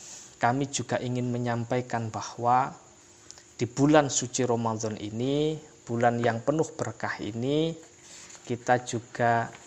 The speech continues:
dianjurkan oleh Allah Subhanahu wa Ta'ala untuk tidak lupa selalu membaca Al-Quran.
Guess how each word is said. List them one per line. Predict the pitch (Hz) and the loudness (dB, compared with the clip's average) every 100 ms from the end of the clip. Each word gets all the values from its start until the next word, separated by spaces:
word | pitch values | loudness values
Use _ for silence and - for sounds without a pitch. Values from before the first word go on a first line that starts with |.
| - | -10
dianjurkan | - - 131 127 131 170 170 - 120 98 - - - - - - - - - - - - - - - - - - - - | -8 -2 0 2 6 6 4 0 -2 -2 -12 -20 -20 -20 -20 -20 -20 -20 -20 -20 -20 -20 -20 -20 -20 -20 -20 -20 -16 0
oleh | 123 117 - | 2 2 6
Allah | 147 151 143 - | 8 8 6 4
Subhanahu | - 123 117 - 120 117 110 101 113 107 | -4 -2 -2 -2 -2 -2 -4 -6 -6 -8
wa | |
Ta'ala | 101 104 123 135 131 127 127 - - - - - - - - - | -4 -4 0 2 4 4 2 -14 -20 -20 -20 -20 -20 -20 -18 4
untuk | 165 175 180 180 - - - - - - - - - - - - | 6 8 6 0 0 0 -2 -20 -20 -20 -20 -20 -20 -20 -20 -8
tidak | 127 - 117 127 | -8 -2 -2 0
lupa | 135 135 120 117 | -2 0 2 2
selalu | 110 110 110 123 123 113 104 110 123 - - 110 | 2 -2 2 4 2 0 -6 -8 -12 -20 -12 -8
membaca | 104 101 110 107 - 98 95 113 - - - - | -6 -2 -4 -4 -6 -6 -6 -12 -20 -20 -20 -10
Al-Quran. | 107 98 - 90 - - | -10 -10 -12 -14 -12 -8